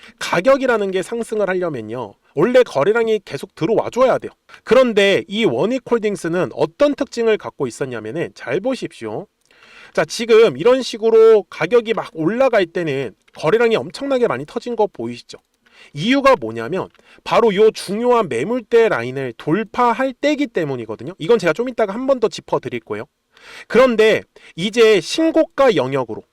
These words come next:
즉 매물이 없는 구간을 지나가다 보니까 이 원익홀딩스가 그냥 위로 쭉쭉 올라갔었던 거고, 오히려 거래량도 들어오지 않았는데도 불구하고 더 상승을 시원하게 만들 수밖에 없었던 거예요.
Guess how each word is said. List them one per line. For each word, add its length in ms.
즉 320
매물이 460
없는 460
구간을 380
지나가다 640
보니까 580
이 160
원익홀딩스가 1200
그냥 320
위로 180
쭉쭉 440
올라갔었던 640
거고, 400
오히려 380
거래량도 640
들어오지 400
않았는데도 580
불구하고 720
더 260
상승을 460
시원하게 480
만들 320
수밖에 380
없었던 420
거예요. 200